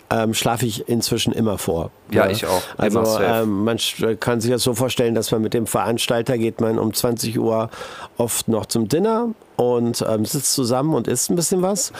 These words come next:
Speaker 1: Aber dann um zehn, um zehn bin ich im Bett und da habe ich meinen Körper auch ganz gut drauf konditioniert, dass der dann weiß, okay, jetzt wird für drei Stunden geschlafen.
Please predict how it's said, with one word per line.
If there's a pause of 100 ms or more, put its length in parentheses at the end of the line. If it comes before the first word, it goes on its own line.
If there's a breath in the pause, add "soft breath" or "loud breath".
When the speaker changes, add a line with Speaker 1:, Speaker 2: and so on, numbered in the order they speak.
(240 loud breath)
Speaker 1:
Aber
dann
um
zehn, (120)
um
zehn
bin
ich
im
Bett (240)
und
da
habe
ich
meinen
Körper
auch (420)
ganz
gut
drauf
konditioniert,
dass
der
dann
weiß,
okay,
jetzt
wird
für
drei
Stunden
geschlafen.